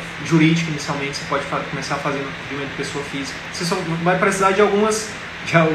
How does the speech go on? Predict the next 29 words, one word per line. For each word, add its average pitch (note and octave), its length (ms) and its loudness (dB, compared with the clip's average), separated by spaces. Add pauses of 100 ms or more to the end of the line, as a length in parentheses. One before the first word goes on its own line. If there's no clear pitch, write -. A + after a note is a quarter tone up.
de E3+ 60 2
alguns E3+ 240 4
pré-requisitos, G3 680 2
como E3 220 2
uma D#3+ 100 2
assinatura D#3+ 440 0
digital, D#3 680 4 (320)
né, C#3+ 160 -2
com F3 80 0
uma D#3+ 160 4
plataforma D#3+ 680 2 (100)
que D#3 160 2
te D#3 160 -6
ofereça D#3+ 400 -2
segurança, D#3+ 680 0
né, D3 180 -4 (260)
segurança C#3 380 -4
ali C#3+ 100 -4
em C#3 40 -6
relação C#3 320 -4
aos C3+ 120 -6
dados C#3 380 2
criptografados C3+ 720 -2
e - 120 -10
tal. C3+ 200 0 (280)
Enfim, E3 160 -2
tem E3+ 160 2
alguns G3+ 200 4
pré-requisitos, F#3 680 0